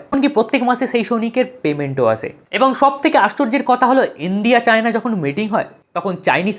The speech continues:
আর্মি তার জন্য একটি স্পেশাল ফাঁকা চেয়ার রেখে দেয়। তো এই অমর সৈনিকের নাম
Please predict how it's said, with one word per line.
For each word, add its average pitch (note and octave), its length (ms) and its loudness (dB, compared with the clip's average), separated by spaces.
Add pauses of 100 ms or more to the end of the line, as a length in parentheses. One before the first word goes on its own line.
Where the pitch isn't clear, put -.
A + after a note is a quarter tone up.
আর্মি G#3 200 0 (140)
তার E3 160 4 (100)
জন্য G#3+ 240 0
একটি G#3 220 -10
স্পেশাল E3+ 340 -4 (180)
ফাঁকা D3 340 -4
চেয়ার D3 200 -4 (100)
রেখে A#2 220 -8
দেয়। - 120 -8 (200)
তো - 40 -8 (180)
এই A#3+ 60 6 (160)
অমর A#3 260 4
সৈনিকের A3 480 2
নাম G#3 80 2